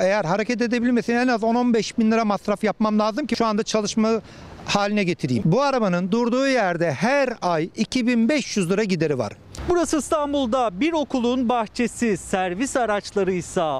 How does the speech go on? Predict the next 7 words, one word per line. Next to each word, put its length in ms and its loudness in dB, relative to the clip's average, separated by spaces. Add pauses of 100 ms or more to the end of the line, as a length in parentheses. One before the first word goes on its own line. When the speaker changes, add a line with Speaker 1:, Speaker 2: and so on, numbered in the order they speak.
(100)
Speaker 2:
okulların 680 0
bahçesinde 880 -2 (100)
aylardır 840 -2
çalışmıyor, 960 -2
bu 100 0
şekilde 580 -2
bekliyor. 380 -2